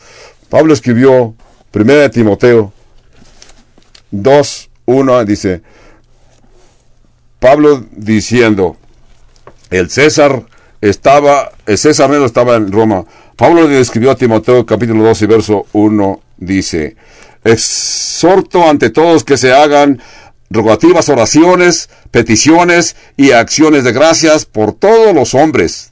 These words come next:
Dos, "por los reyes y por todos los que están en eminencia, para que vivamos quieta y reposadamente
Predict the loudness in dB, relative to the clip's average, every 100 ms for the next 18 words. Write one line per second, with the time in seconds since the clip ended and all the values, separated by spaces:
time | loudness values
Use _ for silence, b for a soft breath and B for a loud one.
0 | -14 -2 0 -2 -6 _ B B B B
1 | B B _ 2 2 4 2 4 4 4
2 | 2 0 -2 0 -2 0 2 2 2 0
3 | -4 0 0 0 -8 _ _ _ -6 -2
4 | 0 2 2 0 0 2 2 2 0 0
5 | 2 4 4 2 0 0 0 0 0 2
6 | 2 2 2 0 -4 b b b -4 0
7 | 0 2 2 2 2 0 -2 -2 -4 -2
8 | 0 0 0 0 0 0 0